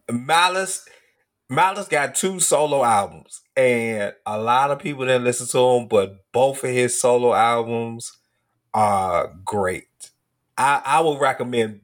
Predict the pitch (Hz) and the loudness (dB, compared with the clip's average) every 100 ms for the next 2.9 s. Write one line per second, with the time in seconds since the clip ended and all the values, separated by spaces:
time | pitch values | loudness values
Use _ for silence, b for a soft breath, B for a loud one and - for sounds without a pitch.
0 | 101 123 131 - 92 85 90 107 - 208 | 0 2 2 0 -2 -2 -6 -8 0 2
1 | 240 - 202 214 214 208 - b b b | 2 0 -2 2 2 0 -6 b b b
2 | b 110 160 160 160 143 147 143 | b -2 0 0 0 -4 -4 -10